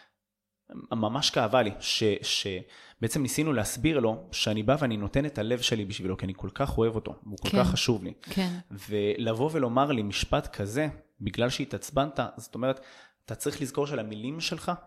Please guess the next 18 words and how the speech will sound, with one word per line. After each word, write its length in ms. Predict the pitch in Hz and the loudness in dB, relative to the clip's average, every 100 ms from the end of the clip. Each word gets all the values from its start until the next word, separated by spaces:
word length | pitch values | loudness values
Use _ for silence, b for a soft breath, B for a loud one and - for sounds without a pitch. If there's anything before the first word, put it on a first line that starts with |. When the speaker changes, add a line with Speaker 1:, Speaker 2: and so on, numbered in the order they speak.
| - | -6
Speaker 1:
יש 200 | 110 107 | -4 -4
המון 360 | 104 107 120 | -4 -4 -4
המון 200 | 123 120 | -4 -6
עוצמה. 320 | 104 - 113 107 - B B B B | -8 -8 -6 -6 -8 B B B B
ואני 100 | 104 | 0
חושב 220 | - 143 | 2 2
שהדבר 400 | - 127 113 131 | 2 2 2 2
הזה, 200 | 147 117 107 - | 2 0 -2 -2
אה, 520 | 101 98 90 - - - _ - 120 | -2 -2 -2 -4 -8 -12 _ -12 0
גרם 320 | 117 107 131 | 2 4 4
לו, 60 | 120 | 2
בעצם 220 | 117 135 | 2 -2
חלחל 340 | - 101 - | -4 -2 2
לו, 100 | 156 | 4
וזה 140 | 117 101 | 2 -2
גרם 220 | 98 117 | -2 -2
לו 80 | 147 | -2
כל 120 | 107 | -2